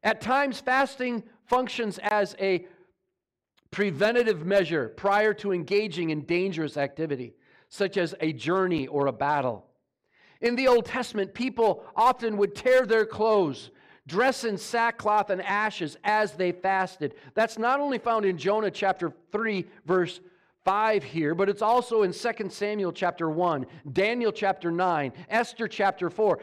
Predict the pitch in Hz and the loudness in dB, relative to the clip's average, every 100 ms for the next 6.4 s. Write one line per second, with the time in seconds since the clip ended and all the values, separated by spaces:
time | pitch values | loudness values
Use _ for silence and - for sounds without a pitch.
0 | - 185 208 269 - 254 - 233 220 190 | -4 -2 0 -2 -2 -6 -4 -4 -4 -4
1 | 143 147 - - 220 214 156 113 120 104 | -6 -8 -10 -4 -2 -2 -4 -6 -10 -10
2 | - _ _ _ _ _ _ _ _ _ | -18 _ _ _ _ _ _ _ _ _
3 | _ _ _ _ - - 294 294 247 254 | _ _ _ _ -4 2 2 0 -2 -2
4 | 262 269 247 226 175 220 247 247 226 226 | -2 -4 -2 -4 0 2 2 0 -2 -2
5 | 208 269 - 214 202 202 220 220 170 233 | -2 -4 -6 -4 -4 -4 -2 -2 -2 -6
6 | 226 226 226 | -6 -4 -6